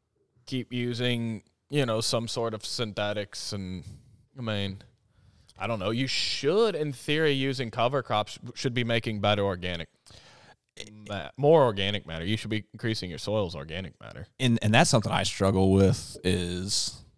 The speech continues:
Speaker 2: again, like, go the conventional route and what I do day to day. Um, it's beating your head. You gotta replace the P and K.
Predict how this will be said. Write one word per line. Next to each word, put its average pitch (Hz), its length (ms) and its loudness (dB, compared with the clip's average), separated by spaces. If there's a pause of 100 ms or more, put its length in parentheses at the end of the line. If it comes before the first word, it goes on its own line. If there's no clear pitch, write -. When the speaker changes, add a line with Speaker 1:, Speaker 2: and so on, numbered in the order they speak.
(140)
Speaker 2:
again, 85 380 -8
like, - 200 -14
go 85 200 -6 (100)
the 104 100 -6
conventional 92 460 -4
route 87 240 2
and 85 80 -2
what 87 120 2
I 80 60 0
do 85 180 0
day 87 160 0
to 80 120 -4
day. 90 500 0
Um, 82 760 0 (1160)
it's 107 140 0
beating 98 300 0
your 90 100 -2
head. 85 260 -2
You 87 80 -6
gotta 95 200 -6
replace - 340 -6
the - 80 -12
P 101 220 -6
and - 120 -8
K. 85 320 -2